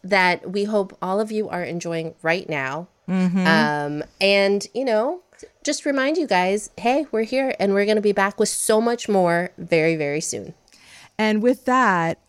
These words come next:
Speaker 2: Amy, before we go, what is your,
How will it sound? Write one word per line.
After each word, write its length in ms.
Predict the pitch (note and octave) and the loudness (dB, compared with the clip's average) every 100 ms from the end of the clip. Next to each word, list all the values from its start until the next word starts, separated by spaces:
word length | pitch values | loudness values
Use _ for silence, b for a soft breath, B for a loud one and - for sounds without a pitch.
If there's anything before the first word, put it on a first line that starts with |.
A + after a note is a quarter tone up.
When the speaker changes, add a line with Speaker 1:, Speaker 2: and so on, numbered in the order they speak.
| - | 2
Speaker 2:
Amy, 340 | A3 A3+ B3 | 4 4 2
before 400 | G#3 G#3 - B3 | 0 -4 -2 0
we 80 | B3 | 0
go, 340 | A#3+ B3 A3+ F#3+ | 0 0 2 0
what 400 | G3+ G#3 C4+ F4 - | -2 0 0 0 -2
is 340 | B3 B3 G#3+ G3+ | 0 2 0 0
your, 880 | A3 G#3+ G#3+ G#3+ G#3 G#3+ G#3 G3+ | 0 2 2 2 0 -2 -2 -4